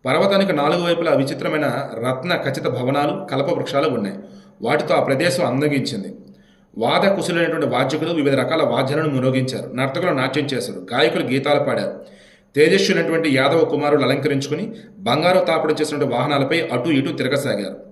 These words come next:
ద్వారకాపుర వాసులు తమ తమ భార్యలతో కూడి కొందరు కాలినడకన, కొందరు చిన్న పెద్ద వాహనాల ఉత్సవంలో పాల్గొన్నారు. పూజ్యుడు బలరాముడు మధుపాన సమ్మత్తుడై, క్షమించాలి, మధుపాన మత్తుడై రేవత్తో కలిసి విహరించాడు.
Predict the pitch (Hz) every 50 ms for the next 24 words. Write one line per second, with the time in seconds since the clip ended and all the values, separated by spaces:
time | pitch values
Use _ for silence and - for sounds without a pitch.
0 | - - - - _ _ _ _ - - 110 127 151 185 185 196 196 190 185 165
1 | 160 156 151 - 165 151 147 143 143 139 139 135 - - 127 139 151 156 156 -
2 | 151 131 135 - 156 156 196 214 - - 156 147 151 151 147 - 139 147 165 165
3 | 156 151 151 143 131 135 135 131 131 135 135 139 139 139 - - - - - -
4 | - - _ _ _ - 160 165 170 185 185 - 185 165 156 - 165 151 139 139
5 | 143 151 156 151 156 139 135 - - 147 156 151 - - 131 127 123 127 120 113
6 | 104 98 92 - - - - - - - - 151 165 175 165 165 160 180 202 202
7 | 139 139 147 151 156 156 151 151 151 - - 127 123 131 139 165 156 - 170 165
8 | 160 - - 147 135 139 151 143 - 147 143 143 151 - - - - - - -
9 | - - - _ _ _ _ _ _ _ _ _ _ _ _ _ _ - _ _
10 | _ _ _ _ _ - - - 143 139 135 131 139 127 - - - - 120 123
11 | 127 151 156 160 170 165 160 151 143 131 - - 147 151 165 220 - - - -
12 | - - - - _ _ - 107 120 143 156 175 175 - 160 156 151 147 139 127
13 | - 135 131 139 143 143 135 123 - 113 101 -